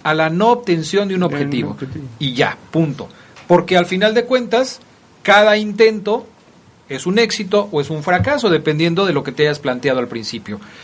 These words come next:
Speaker 1: Y el próximo torneo es una nueva oportunidad para que León pueda ser campeón y pueda,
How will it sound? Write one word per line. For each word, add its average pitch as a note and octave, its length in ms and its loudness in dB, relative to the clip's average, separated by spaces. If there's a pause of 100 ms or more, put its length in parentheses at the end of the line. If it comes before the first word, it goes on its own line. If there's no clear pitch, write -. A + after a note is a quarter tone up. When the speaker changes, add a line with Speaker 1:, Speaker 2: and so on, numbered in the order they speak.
(320)
Speaker 1:
Y A3+ 340 2 (580)
el F3+ 200 2
próximo B3 480 2
torneo A3+ 400 -2
es A3 140 -4
una A#3+ 160 0
nueva A#3+ 400 2
oportunidad G#3+ 640 0
para A#3 180 -2
que A3 100 0
León G#3 260 0
pueda G3+ 320 0
ser G#3 180 -2
campeón A3+ 480 2 (400)
y E3 100 -4
pueda, F#3+ 520 0